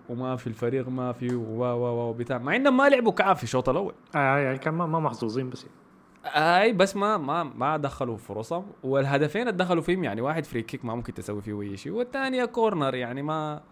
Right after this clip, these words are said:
Speaker 1: ما، ما بلوم فريق كتير إذا، إذا دخل فيه جول من كورنر، فهمتني؟ آه، ساوثهامبتون كان عندهم فرص كتيرة، لكن ساوثهامبتون دايمًا في كل مباراة بيكون عنده فرص كتيرة وما بيدخل أجوان كفاية.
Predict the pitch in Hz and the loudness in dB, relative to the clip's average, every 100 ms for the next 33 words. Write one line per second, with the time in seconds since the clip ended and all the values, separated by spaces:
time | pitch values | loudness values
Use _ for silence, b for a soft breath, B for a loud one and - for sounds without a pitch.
0 | B B B B B B _ - - - | B B B B B B _ -20 -20 -16
1 | 156 185 185 185 180 151 156 143 139 - | -6 -2 0 2 4 4 4 2 0 0
2 | 123 135 127 117 107 107 104 101 95 98 | 0 2 2 0 -2 -6 -6 -8 -8 -12
3 | - - - _ - _ - 98 104 117 | -16 -20 -20 _ -20 _ -10 -6 -6 -6
4 | 110 98 107 104 95 87 87 82 - - | -8 -6 -6 -6 -8 -10 -12 -14 -14 -20
5 | - - 80 82 82 117 - - B B | -20 -20 -18 -16 -16 -16 -20 -20 B B
6 | B B B B - 104 107 127 175 220 | B B B B -8 -4 0 2 2 2
7 | 220 214 208 208 190 190 180 156 165 190 | 2 2 2 2 0 0 -2 0 2 2
8 | 196 151 147 170 156 147 170 160 139 143 | 2 0 -2 -2 -2 -2 -4 -4 -2 0
9 | 147 107 101 117 123 107 113 110 110 113 | -2 -4 -8 -8 -8 -6 -8 -8 -8 -10
10 | 110 104 - 104 104 95 92 90 90 87 | -10 -12 -12 -12 -12 -12 -14 -14 -14 -16
11 | 85 85 85 - | -14 -16 -16 -18